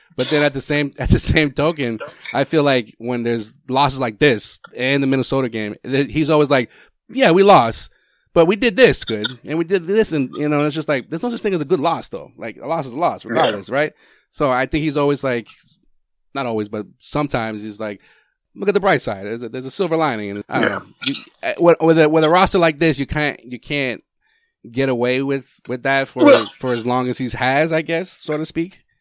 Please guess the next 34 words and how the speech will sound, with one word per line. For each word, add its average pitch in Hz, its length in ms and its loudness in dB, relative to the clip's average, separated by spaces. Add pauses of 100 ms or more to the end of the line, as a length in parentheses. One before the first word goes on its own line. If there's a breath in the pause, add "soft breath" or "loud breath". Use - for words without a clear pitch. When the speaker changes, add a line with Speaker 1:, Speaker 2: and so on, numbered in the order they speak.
(520)
Speaker 2:
Yeah, 113 360 6
and, 123 500 -2 (760 loud breath)
and, 123 280 -2
and 127 240 -4
it, 123 180 -4 (300)
in 156 320 -2
that, 110 420 -4 (180)
I, 117 340 -2
um, 110 580 -10 (340)
you 147 80 -4
know, 123 60 2
I 113 80 0
was 113 100 -6
thinking 120 160 -8
about 110 200 -4
that 107 200 -8
today 117 360 -6
when, 110 340 -12
when, 107 360 -16
you 113 120 -6
know, 104 120 -2
we 110 180 0
had - 180 -6 (680)
talked - 380 -2
the 117 160 -2
other 107 140 -2
day 107 240 -4
about, 107 540 -2 (140)
um, - 600 -8 (880)
you 120 80 -4
know, 110 280 0
uh, 110 200 -4
about 113 300 -2
the 120 40 -16